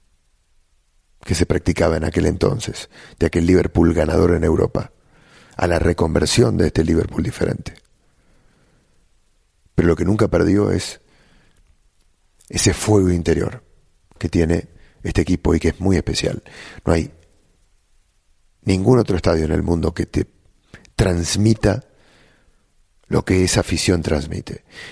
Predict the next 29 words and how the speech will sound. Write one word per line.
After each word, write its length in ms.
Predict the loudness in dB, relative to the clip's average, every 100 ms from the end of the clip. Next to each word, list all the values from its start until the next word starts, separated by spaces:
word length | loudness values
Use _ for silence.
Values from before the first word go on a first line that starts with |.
| -20 -12 0
Y 80 |
no 100 | 2
es 200 | 2 -2 -6
solo 440 | 0 2 2 0
You'll 200 | -2 0
Never 200 | 2 2
Walk 260 | 2 0 2
Alone, 300 | 2 0 -4
que 80 | -8
es 60 |
súper 400 | -8 -4 0 0
importante. 720 | 0 -2 -2 -2 -6 -10 -14 _ _ _ _ _ _ _ _ _ _ _ -20 _ _ _ _ _ _ _ _ _ _ _ _ _ _ _ _ _ _ _ _ _ _ _ _ _ _ _ _ -2
Creo 200 | 0 2
que 320 | 0 -2 -6 -2
lo 120 | -2
que 120 | 2
tiene 220 | 2 2
el 40 | 0
aficionado, 720 | -2 -4 -2 0 -2 -4 -10 _ _ -20 -20 _
y 120 | -4 -2
a 40 |
eso 240 | 0 -2
apun-, 300 | -2 -4 -4
apuntaba 460 | -4 -4 0 0 2
Klopp 420 | 0 0 -2 -14
en 180 | -14 -6
su 140 | -2
discurso 380 | -4 0 -2 0
inicial, 500 | -2 0 0 0 -4